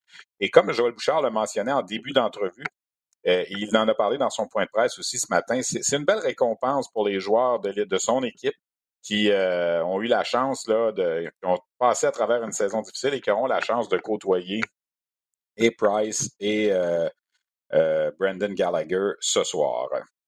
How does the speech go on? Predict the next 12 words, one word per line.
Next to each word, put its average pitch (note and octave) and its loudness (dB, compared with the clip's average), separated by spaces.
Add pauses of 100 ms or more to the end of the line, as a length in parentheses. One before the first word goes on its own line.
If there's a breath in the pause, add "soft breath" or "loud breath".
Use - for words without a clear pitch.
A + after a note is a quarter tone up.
(140)
Pour B2+ 4
terminer C3+ 2
notre C3 0
segment B2 0
sur B2+ -2
la A2+ 0
Ligue A#2 -2
américaine, A2+ 0
Connor B2 2
McMichael, A#2+ 0
euh, F#2+ 0
recrue, G#2+ -2